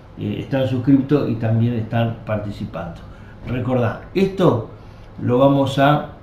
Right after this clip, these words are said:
eh, sortear el próximo siete de marzo, ¿eh? para que haya alguien de los suscriptores de Mapuchito Noticias en YouTube que se pueda hacer acreedor a este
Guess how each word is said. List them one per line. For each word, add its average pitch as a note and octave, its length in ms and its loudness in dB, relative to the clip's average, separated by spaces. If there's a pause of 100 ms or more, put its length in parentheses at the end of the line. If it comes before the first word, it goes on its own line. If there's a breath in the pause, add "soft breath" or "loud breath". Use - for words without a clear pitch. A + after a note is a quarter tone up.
(480)
eh, G#2+ 200 -4
sortear D3+ 560 2
el B2+ 140 0
próximo D#3 840 2
siete E3 800 2 (840 loud breath)
de B2+ 140 0
marzo, D3+ 720 4 (580)
¿eh? G2+ 160 -8 (140)
para G#2+ 200 -2
que A#2 100 -4
haya A#2+ 300 -2
alguien C#3+ 440 2
de A2+ 80 -2
los A2 120 0
suscriptores A2+ 720 0 (300)
de A#2+ 120 -4
Mapuchito A2+ 540 -2
Noticias A#2 560 -4 (140)
en F#3+ 260 0
YouTube E3 520 6 (340 loud breath)
que C3+ 100 -2
se A#2+ 140 -2
pueda C3 240 0
hacer C#3 200 2
acreedor C#3 640 2 (540 loud breath)
a C3 180 0
este C#3 440 0